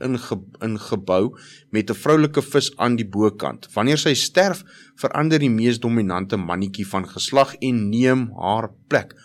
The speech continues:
Hoe interessant is dit nie? So, die kort antwoord is dat daar is baie spesies van vis wat dan hulle geslag kan verander, insluitend voorplantingsfunksies.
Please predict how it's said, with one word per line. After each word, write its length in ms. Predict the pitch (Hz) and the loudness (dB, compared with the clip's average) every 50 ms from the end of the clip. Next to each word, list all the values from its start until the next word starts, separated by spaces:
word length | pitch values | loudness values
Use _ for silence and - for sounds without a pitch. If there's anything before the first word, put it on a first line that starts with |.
| - _ _ _ - | -20 _ _ _ -6
Hoe 220 | 120 135 175 - | -6 -6 -4 -4
interessant 720 | - 143 147 147 151 143 139 - - 131 127 127 131 - - | -4 -4 -2 0 0 0 0 -2 -2 -2 -2 -4 -6 -6 -6
is 200 | 123 120 113 - | -6 -6 -6 -4
dit 260 | - 101 104 101 - | -4 -4 -4 -4 -6
nie? 220 | - 67 - - _ _ _ _ _ _ _ _ _ _ _ - - - - - - - - - | -12 -14 -14 -16 _ _ _ _ _ _ _ _ _ _ _ -20 -20 -20 -20 -20 -20 -20 -18 -8
So, 140 | - - 151 | 0 4 4
die 100 | 151 151 | 4 6
kort 240 | 147 175 180 185 185 | 6 6 4 6 6
antwoord 400 | 156 170 175 156 165 170 165 95 | 4 2 4 6 6 6 8 8
is 240 | 127 180 170 156 117 | 6 6 6 4 4
dat 160 | 139 151 143 | 4 4 8
daar 260 | 143 139 139 147 - | 8 8 8 8 8
is 160 | 147 147 127 | 6 4 2
baie 600 | 104 - - 110 107 123 143 165 185 160 117 90 82 | 0 2 2 4 4 4 6 6 8 6 6 4 0
spesies 600 | - - - - - 123 113 98 - - 95 92 | -6 -10 -10 -8 -4 -2 -2 -2 -2 -4 -6 -8
van 200 | - - 101 95 | -8 -6 -6 -6
vis 260 | 95 98 110 98 92 | -4 -2 -2 -2 -2
wat 200 | 90 92 98 95 | -2 -4 -4 -4
dan 220 | - 90 90 92 - | -4 -4 -6 -6 -8
hulle 260 | - 92 85 90 101 | -12 -10 -8 -6 -8
geslag 640 | 113 - - 131 - - - - 90 73 73 - - _ - - - - - _ _ | -6 -4 -6 -4 -4 -4 -4 -4 -4 -6 -6 -10 -16 _ -20 -20 -20 -20 -20 _ _
kan 220 | - 131 120 120 110 | 0 0 2 2 0
verander, 520 | - 113 - - 120 123 120 113 - - | -4 -8 -8 -6 -2 -2 -2 -2 -2 -4
insluitend 1120 | 120 110 95 - - - - 196 185 185 190 190 190 - - - 104 98 160 - - - _ _ _ _ _ _ _ - - | -6 -6 -4 -2 -2 -2 -2 0 2 2 2 2 0 -2 -2 -2 -2 -2 -6 -10 -18 -20 _ _ _ _ _ _ _ -6 0
voorplantingsfunksies. 1600 | 175 190 190 190 196 160 156 151 135 113 - 107 98 90 - - - - _ _ _ - - 92 85 78 - - - - - - | 4 4 4 4 2 2 2 2 2 0 -4 -4 -4 -6 -8 -10 -12 -12 _ _ _ -6 -6 -6 -6 -6 -10 -10 -10 -10 -12 -12